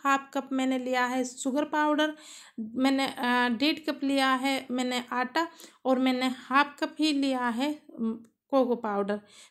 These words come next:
फिर उसके बाद मैंने ए-, एक चम्मच, एक चम्मच से कुछ कम ही है, हाफ ही समझ लो। तो यहाँ पर मैंने ले लिया है बेकिंग पाउडर। तो इन सबको आपको अच्छे से कर लेना है मिक्स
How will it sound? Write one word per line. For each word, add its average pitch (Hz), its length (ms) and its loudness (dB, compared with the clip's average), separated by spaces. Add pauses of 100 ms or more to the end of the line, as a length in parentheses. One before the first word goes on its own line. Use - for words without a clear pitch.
फिर 392 100 6
उसके 392 240 4
बाद 311 240 2
मैंने 294 260 0
ए-, - 480 -6
एक 277 240 0
चम्मच, 269 440 0 (200)
एक 302 220 -2
चम्मच 294 240 0
से 294 140 -4
कुछ 277 220 -4
कम 277 240 -2
ही 311 160 0
है, 339 180 -4 (100)
हाफ 262 260 2
ही 294 80 2
समझ 277 360 -2
लो। 349 200 -4 (380)
तो 262 80 4
यहाँ 277 380 2
पर 320 100 2
मैंने 285 280 0
ले 269 200 0
लिया 262 200 0
है 311 80 0
बेकिंग 262 520 2
पाउडर। 196 440 -2 (520)
तो 339 60 0
इन 359 260 2
सबको 330 400 0
आपको 277 380 0
अच्छे 294 280 -2
से 294 160 -2
कर 269 180 -2
लेना 233 340 0
है 277 160 -2
मिक्स 240 420 2